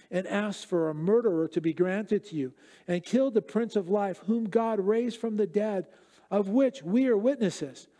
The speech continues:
And his name, through faith in his name, has made this man strong, whom you see and know. Yes, the faith which comes through him has given him this perfect soundness in the presence of you all.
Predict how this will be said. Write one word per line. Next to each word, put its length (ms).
And 280
his 420
name, 460
through 280
faith 400
in 100
his 160
name, 380
has 240
made 220
this 220
man 240
strong, 500
whom 240
you 100
see 340
and 140
know. 360
Yes, 340
the 140
faith 500
which 200
comes 320
through 340
him 280
has 220
given 360
him 260
this 160
perfect 460
soundness 500
in 80
the 80
presence 480
of 140
you 200
all. 280